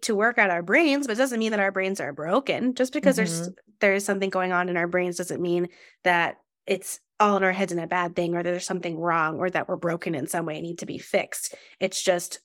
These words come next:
Speaker 1: us deciding to strengthen those muscles, to create those new neural pathways, and to better understand, you know, what makes our bodies work best for us.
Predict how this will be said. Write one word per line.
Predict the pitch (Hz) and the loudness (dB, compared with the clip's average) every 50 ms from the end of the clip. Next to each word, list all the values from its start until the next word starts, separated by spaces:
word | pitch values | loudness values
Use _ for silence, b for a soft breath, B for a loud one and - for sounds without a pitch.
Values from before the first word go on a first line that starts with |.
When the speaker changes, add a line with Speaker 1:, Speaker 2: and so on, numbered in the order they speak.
| _ - | _ 2
Speaker 1:
us | 190 185 185 185 - - | 2 2 2 0 -6 -6
deciding | - 180 175 - 190 180 180 180 180 180 175 175 190 b b b b b | -6 -6 -2 0 0 0 0 0 -2 -2 -2 -4 -4 b b b b b
to | - 208 196 | -2 -2 0
strengthen | 202 - - - 190 185 180 175 196 - 185 175 165 160 143 - - _ _ | -2 -2 -2 0 2 2 2 2 0 -2 -4 -4 -2 -4 -6 -8 -12 _ _
those | 175 175 165 175 - | 0 0 0 0 -2
muscles, | 196 160 160 - - 165 - - - - - | -2 -2 -2 -2 -4 -6 -8 -8 -10 -10 -4
to | - - | -4 -4
create | - - - - - 196 185 180 180 180 175 175 - - - - - B B B B B B _ | -4 -4 -8 -2 0 0 2 2 2 2 0 0 -2 -4 -4 -4 -4 B B B B B B _
those | 196 190 185 170 175 175 170 170 175 - - - | 2 2 2 4 2 0 0 -2 -4 -8 -8 -10
new | 170 180 185 185 180 185 190 180 175 175 170 175 | -12 -12 -8 -4 -2 0 2 2 2 2 0 0
neural | 175 160 151 175 170 160 180 | -2 -2 -2 -2 -2 -2 -2
pathways, | - 185 139 165 - - 175 160 151 151 156 147 160 - - | -2 -2 -4 -4 -4 -4 -6 -4 -4 -4 -6 -6 -6 -8 -10
and | - 175 165 156 160 160 | -8 -10 -8 -6 -6 -6
to | - 196 | -8 -6
better | - 170 160 165 143 139 | -6 -6 -4 -4 -4 -4
understand, | 139 - - 175 - - - 190 185 - - - - - - - - | -4 -4 -6 -6 -6 -6 -6 -6 -6 -6 -6 -6 -6 -8 -10 -10 -8
you | - | -6
know, | - 135 - - 208 b b b b b _ | -6 -4 -6 -6 -8 b b b b b _
what | - 180 170 160 - - | -2 2 2 2 2 0
makes | 185 180 170 - - - | -2 -2 -2 -4 -6 -6
our | - 175 160 165 156 | -6 -4 -4 -4 -4
bodies | 139 - 160 160 160 151 165 160 160 160 160 - - - - - _ _ _ _ _ _ _ | -2 0 0 2 2 2 0 0 0 -2 -2 -4 -6 -6 -8 -12 _ _ _ _ _ _ _
work | 175 175 170 160 165 160 - - - - _ _ | -12 -8 -6 -6 -6 -6 -10 -12 -12 -14 _ _
best | - - 180 - - - - - - - - _ | -4 -2 -2 -2 -4 -2 -2 -4 -6 -6 -10 _
for | - - - 170 - - | -14 -6 -4 -4 -2 -2
us. | - - - - - - - - | -2 -2 -2 -4 -4 -4 -6 -8